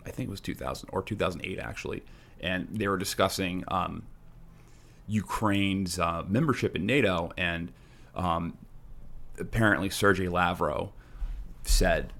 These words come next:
"N-, niet means yet, niet." Or that was, like, the, the tone of the conversation. Like, that was a very hard line. There was a red line that couldn't be crossed. If Ukraine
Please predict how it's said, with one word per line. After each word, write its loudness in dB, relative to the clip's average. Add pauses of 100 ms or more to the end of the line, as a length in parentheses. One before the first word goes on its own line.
(120)
"N-, 2
niet 2
means -2
yet, 0
niet." -4 (380)
Or 2
that 8
was, -2
like, -2
the, 0
the 2
tone 2
of 2
the 0
conversation. -2
Like, -6
that 0
was 0
a -4
very -2
hard 0
line. -4
There -4
was -6
a -4
red 0
line -2 (320)
that 0
couldn't 2
be -2
crossed. -4
If -8
Ukraine 0